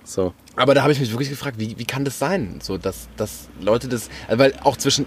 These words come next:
Speaker 2: ihr und mir liegen ja jetzt auch, äh, tatsächlich nur, äh, drei, vier Jahre. Ähm, und zwischen Ibi und mir liegen zehn. Und ich hab manchmal das Gefühl, Ibi und ich,
Speaker 1: Äh.
Speaker 2: also irgendwie, die neunziger waren irgendwie so eine krass prägende Zeit, wo so viel passiert
Speaker 1: Ja.
Speaker 2: ist, was auch alle noch kennen.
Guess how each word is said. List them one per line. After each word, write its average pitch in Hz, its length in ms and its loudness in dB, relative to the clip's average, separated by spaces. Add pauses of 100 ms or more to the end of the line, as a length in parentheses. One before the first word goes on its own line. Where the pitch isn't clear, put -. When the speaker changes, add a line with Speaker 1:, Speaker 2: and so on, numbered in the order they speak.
Speaker 2:
ihr 160 160 8
und 127 120 2
mir 156 220 8
liegen 117 220 2
ja 117 100 4
jetzt 113 180 4
auch, - 300 2
äh, 104 220 6
tatsächlich 117 440 0
nur, 107 340 4
äh, 101 180 2
drei, 107 200 2
vier 107 200 2
Jahre. 120 400 4 (600)
Ähm, 98 460 4 (340)
und 101 140 2
zwischen 104 240 0
Ibi 107 160 2
und 101 80 4
mir 101 120 2
liegen 90 200 -4
zehn. 110 320 4
Und 95 120 -2
ich 90 100 0
hab 90 100 4
manchmal 107 280 4
das 101 120 2
Gefühl, 107 320 0
Ibi 101 180 0
und 80 120 2
ich, - 240 -2
Speaker 1:
Äh. 113 140 2 (220)
Speaker 2:
also 110 220 4 (220)
irgendwie, 123 360 4 (520)
die 120 80 2
neunziger 165 520 6
waren 151 160 2
irgendwie 135 300 -2
so 139 140 0
eine 208 140 4
krass - 300 -4
prägende 147 340 2
Zeit, 147 300 0
wo 131 100 2
so 139 180 4
viel 220 320 0
passiert 135 400 4
Speaker 1:
Ja. 95 140 8
Speaker 2:
ist, 98 60 4
was 147 160 4
auch - 180 2
alle 185 160 4
noch 160 220 4
kennen. 151 340 2